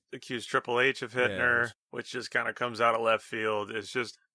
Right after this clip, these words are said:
Speaker 1: yeah, it's just, it's, it's, it's rough. But like I said, man, my heart fucking goes out to her. Just,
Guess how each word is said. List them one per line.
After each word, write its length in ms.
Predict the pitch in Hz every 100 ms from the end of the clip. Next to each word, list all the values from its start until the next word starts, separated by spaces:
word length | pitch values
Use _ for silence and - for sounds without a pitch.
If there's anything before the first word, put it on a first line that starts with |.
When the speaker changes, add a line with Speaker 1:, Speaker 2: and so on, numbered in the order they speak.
| 123
Speaker 1:
yeah, 500 | 127 117 110 107 107
it's 260 | 117 131 -
just, 300 | 135 120 -
it's, 260 | 190 151
it's, 300 | 185 190 - -
it's 220 | 160 151
rough. 480 | 117 113 104 113 - 127
But 200 | 139 147
like 220 | 156 185
I 60 | 202
said, 380 | 185 196 180 120
man, 220 | 123 127
my 140 | 143 151
heart 260 | 180 175
fucking 360 | - 190 - 147
goes 220 | 147 143
out 220 | 139 143 -
to 60 |
her. 240 | 110 120 120
Just, 300 | 117 117